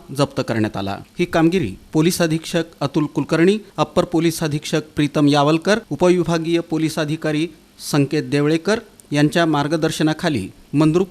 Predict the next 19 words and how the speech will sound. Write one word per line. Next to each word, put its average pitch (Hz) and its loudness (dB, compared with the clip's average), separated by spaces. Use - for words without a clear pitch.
पोलीस 156 0
ठाण्याचे 156 0
सहाय्यक 151 -2
पोलीस 147 -2
निरीक्षक 147 -2
मनोज 143 0
पवार, 160 0
पोलीस 160 0
उपनिरीक्षक 147 -2
राजू 139 0
डांगे, 143 2
सहाय्यक 170 0
फौजदार 143 -2
संदीप 139 2
काशीद, 143 -2
पोलीस 156 0
अंमलदार 147 2
संदीप 139 -2
काळे, 147 0